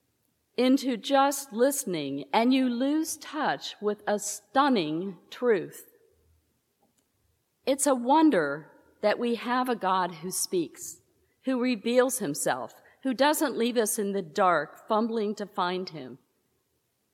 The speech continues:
But it is just a great wonder that we have a God who listens. Almighty God, bothering to, wanting to,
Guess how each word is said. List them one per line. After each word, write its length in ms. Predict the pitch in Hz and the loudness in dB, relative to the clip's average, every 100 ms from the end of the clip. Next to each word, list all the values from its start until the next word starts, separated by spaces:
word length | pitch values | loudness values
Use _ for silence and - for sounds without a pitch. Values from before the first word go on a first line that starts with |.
| _ _ _ _ | _ _ _ _
But 280 | - 196 185 | 0 2 2
it 140 | - 190 | -4 -6
is 240 | 185 - | -6 -8
just 580 | - - 220 247 277 - - | -6 0 0 0 -4 -10 -4
a 120 | 190 | -4
great 640 | 160 175 170 196 202 240 - | -4 -8 -4 -4 -4 -6 -8
wonder 880 | 196 190 175 185 190 170 156 139 143 _ _ _ _ | -8 -6 -4 -2 0 -2 -4 -8 -12 _ _ _ _
that 360 | 175 160 - 165 | -6 -6 -8 -6
we 360 | 214 254 254 | -4 -2 -2
have 300 | 247 185 170 | -4 -4 -4
a 60 | 160 | -4
God 500 | 151 156 165 165 160 156 | -4 -4 -2 -2 -4 -4
who 140 | 175 | -6
listens. 880 | 160 151 170 170 151 135 127 - - _ _ _ _ _ _ _ _ _ _ _ _ _ _ - | -6 -2 0 0 -4 -8 -10 -12 -18 _ _ _ _ _ _ _ _ _ _ _ _ _ _ -2
Almighty 720 | 190 220 247 240 233 233 226 | 2 4 4 4 2 -2 -6
God, 480 | 190 180 175 143 143 143 _ _ _ _ - | -4 -2 -2 -6 -10 -18 _ _ _ _ -10
bothering 760 | 151 196 233 220 196 160 156 | 2 6 8 6 2 -2 -4
to, 420 | 156 160 135 76 - _ _ _ | -6 -10 -10 -14 -18 _ _ _
wanting 720 | 170 202 254 330 320 214 165 | -6 2 4 4 2 0 -4
to, 460 | - 151 127 120 | -6 -6 -6 -8